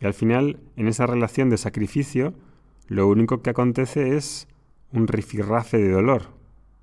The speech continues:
Los dos sacrificándose el uno por el otro, creando una relación heavy metal que va a terminar en, que va a terminar en una separación, más tarde o más temprano, porque no hay alegría.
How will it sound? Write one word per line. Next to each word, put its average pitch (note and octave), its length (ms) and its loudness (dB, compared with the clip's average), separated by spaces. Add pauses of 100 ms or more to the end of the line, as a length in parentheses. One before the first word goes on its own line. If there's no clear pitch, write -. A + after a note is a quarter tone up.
(320)
Los F#2+ 260 -4
dos C#3 260 2
sacrificándose A#2 960 -2
el G#2 100 2
uno A#2 200 2
por A2 140 -2
el G#2 100 2
otro, - 340 -2 (560)
creando G#2 400 2
una A#2+ 180 4
relación A#2+ 520 0
heavy A2+ 340 2
metal C#3 540 0 (420)
que - 180 -2
va G#2 100 2
a G#2 60 -2
terminar A2+ 560 2 (540)
en, G#2 540 -8 (440)
que - 120 -6
va G2+ 80 2
a F#2+ 40 0
terminar A2 380 2
en B3+ 80 0
una B2+ 140 2
separación, F#2 600 -2
más F2+ 160 -4
tarde G2 220 0
o - 20 2
más F2+ 160 -2
temprano, A2 440 0
porque C#3 240 0
no G#2 200 4
hay G#2+ 120 2
alegría. F#2+ 540 -2